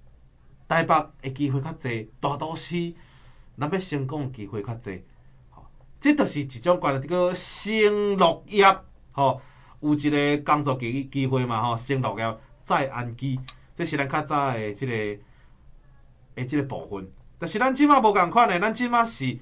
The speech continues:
先安居再乐业。咱首先爱先问家己讲，伫大都市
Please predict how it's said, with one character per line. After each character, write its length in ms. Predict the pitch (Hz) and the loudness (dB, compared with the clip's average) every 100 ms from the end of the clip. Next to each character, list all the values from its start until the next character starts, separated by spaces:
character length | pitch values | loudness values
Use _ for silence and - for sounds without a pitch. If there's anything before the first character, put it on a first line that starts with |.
| - | -12
先 500 | - - - 269 269 269 | -12 -8 2 4 4 2
安 360 | - 262 262 269 | 6 6 6 2
居 340 | 302 302 294 - - - - - | 8 8 8 2 -20 -20 -20 -14
再 240 | - 277 170 | 0 2 4
乐 220 | 127 113 | 0 -4
业。 280 | - 131 131 - - - - - - | -2 0 0 -6 -20 -20 -20 -20 -6
咱 240 | 175 233 240 | 0 0 -2
首 340 | 226 - 208 | -8 -4 -4
先 240 | 202 220 208 | 0 2 2
爱 140 | 214 | 0
先 200 | 208 175 | 0 -2
问 160 | 143 120 | -2 -2
家 140 | 135 | -2
己 120 | 135 | -4
讲， 240 | 151 160 170 - - - - - - - - - - | -4 -4 -6 -10 -20 -20 -20 -20 -20 -20 -20 -20 -10
伫 120 | - 143 | -4 -2
大 160 | 139 | -2
都 220 | 131 151 | -2 -2
市 160 | 165 170 | -4 -6